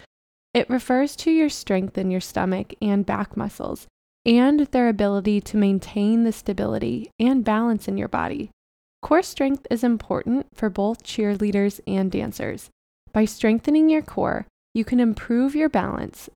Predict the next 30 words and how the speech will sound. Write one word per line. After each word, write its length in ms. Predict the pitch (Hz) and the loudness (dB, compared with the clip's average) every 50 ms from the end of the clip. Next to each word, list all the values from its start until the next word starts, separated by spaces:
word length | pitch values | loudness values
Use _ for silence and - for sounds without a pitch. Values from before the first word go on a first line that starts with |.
| _ _ _ | _ _ _
establish 640 | - 214 - - - 220 214 226 233 269 277 262 - | -6 -6 -4 0 0 2 2 2 2 2 2 0 0
a 60 | 233 | -6
strong 520 | 214 - - - - 214 208 214 233 262 277 | -8 -8 -8 -4 0 0 2 2 2 0 -2
center, 460 | - - - 180 - - - - 208 - _ _ _ _ _ - | -4 -4 -6 -6 -4 -4 -6 -8 -8 -10 _ _ _ _ _ -4
prevent 360 | - 240 214 233 277 294 - | -2 2 4 6 4 4 4
back 300 | - 240 226 220 214 - | 2 0 0 0 -2 -4
pain, 400 | - - 233 226 226 220 220 214 - _ _ _ _ _ _ - | -2 0 2 2 2 0 0 -2 -6 _ _ _ _ _ _ 0
and 240 | 233 240 254 277 302 | 2 2 4 4 4
become 420 | 330 330 311 - 240 233 233 233 - | 2 2 2 2 2 2 2 0 2
a 60 | 214 | 2
more 240 | 214 208 196 196 202 | 2 4 4 2 0
successful 580 | - - 208 - - - 185 190 - - 202 208 | -2 -4 -6 -4 0 0 0 0 0 -2 -2 2
dancer. 600 | 196 254 302 359 359 - - - - - 202 - _ _ _ _ _ _ _ _ _ - | 4 4 4 4 2 0 -4 -6 -6 -8 -12 -14 _ _ _ _ _ _ _ _ _ -2
Check 220 | - 294 294 - | 0 2 4 6
out 220 | 339 359 359 - | 6 6 4 4
these 220 | 302 302 294 294 - | 2 2 2 0 -2
tips 400 | - - 247 226 226 - - - | -2 -2 -2 -2 -2 -4 -10 -10
to 240 | - - 214 208 208 | -4 -2 -2 -2 -2
help 260 | 185 214 202 196 - | -2 -4 -6 -6 -6
you 320 | 196 185 190 202 220 233 226 | -6 -2 0 2 2 2 0
successfully 760 | - - 190 - - - 185 185 - - 185 185 185 180 | -2 -4 -8 -6 -4 -6 -6 -6 -6 -6 -4 -2 0 0
engage 340 | 185 185 190 196 196 202 - | 0 0 -2 -2 -4 -4 -4
your 140 | - - 269 | -4 -6 -6
core 260 | - - - 262 254 | -4 -4 -2 -2 -2
strength 440 | 247 - - 254 247 247 240 - - - _ - | -2 -2 -2 0 0 0 -2 -4 -8 -14 _ -4
and 200 | 214 208 208 214 | -2 0 0 0
improve 400 | 214 202 190 - - 202 202 190 | 0 -2 -2 -4 -2 -2 -2 -2
your 220 | 185 180 190 190 190 | -2 -2 -4 -4 -4
dance 320 | 185 - - - - - | -4 -6 -8 -8 -10 -12
skills. 480 | - - - - 92 - - - - | -14 -12 -10 -10 -8 -10 -12 -14 -18